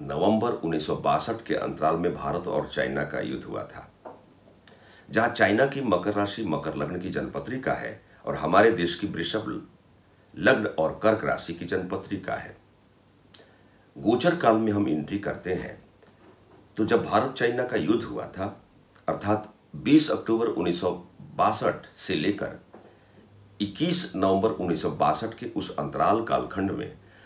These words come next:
हम जब गोचर पर दृष्टिपात करते हैं, तो तीन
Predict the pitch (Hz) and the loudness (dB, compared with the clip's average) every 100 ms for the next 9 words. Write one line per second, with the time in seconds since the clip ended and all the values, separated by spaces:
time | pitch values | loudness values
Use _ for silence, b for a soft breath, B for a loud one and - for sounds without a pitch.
0 | B - 113 127 101 82 92 151 151 - | B -2 2 2 2 -2 2 2 2 -2
1 | 160 160 - - 135 - - - - - | -4 -4 -4 -4 -4 -4 -8 -4 -4 -4
2 | - - b b b b - 107 - 147 | -10 -20 b b b b -10 -10 -2 4
3 | 156 151 | 4 4